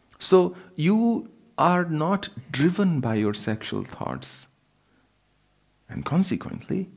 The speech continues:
you don't waste your sexual energy.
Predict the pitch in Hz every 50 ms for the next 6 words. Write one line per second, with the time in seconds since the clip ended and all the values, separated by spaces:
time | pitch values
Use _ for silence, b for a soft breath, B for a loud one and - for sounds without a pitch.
0 | b b b b b b b b b b _ _ _ _ _ _ _ - 120 113
1 | 117 117 117 131 131 135 135 131 - - - 123 156 208 190 - - - - 98
2 | - 95 - - - - - - - - - - - - 67 62 - - - -
3 | - -